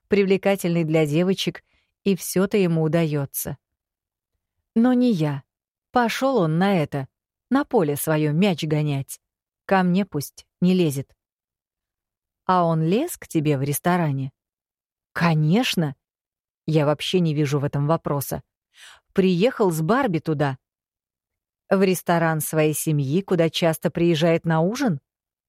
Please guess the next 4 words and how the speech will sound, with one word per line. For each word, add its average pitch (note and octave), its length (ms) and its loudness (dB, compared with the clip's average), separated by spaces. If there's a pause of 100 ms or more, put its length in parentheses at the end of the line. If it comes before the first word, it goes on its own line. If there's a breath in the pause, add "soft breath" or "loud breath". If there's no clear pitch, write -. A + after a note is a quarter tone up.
(420)
Пф, - 680 -14 (920 loud breath)
как A3+ 240 0
все - 220 -4
сложно. C#3+ 580 -4